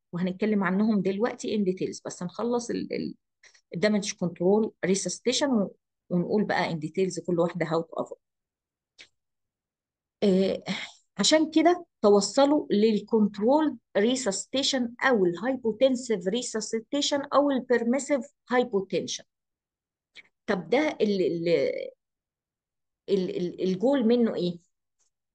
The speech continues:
أنا أما أجي أعمل resuscitation للبيشنت، الجول بتاعي إن في الريسستيشن إن أنا أعمل ريستور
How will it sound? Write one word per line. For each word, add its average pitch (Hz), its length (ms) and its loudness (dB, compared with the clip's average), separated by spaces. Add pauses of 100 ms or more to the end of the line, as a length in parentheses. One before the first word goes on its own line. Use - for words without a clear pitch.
(340)
أنا 240 180 4
أما 196 440 0
أجي 254 120 -2
أعمل 247 220 -2 (120)
resuscitation - 500 -8
للبيشنت، 233 680 -4 (480)
الجول 233 440 4
بتاعي 262 500 2 (400)
إن 208 280 4
في 190 140 2
الريسستيشن 220 760 2
إن 196 140 4
أنا 254 120 2
أعمل 196 240 2
ريستور 190 560 0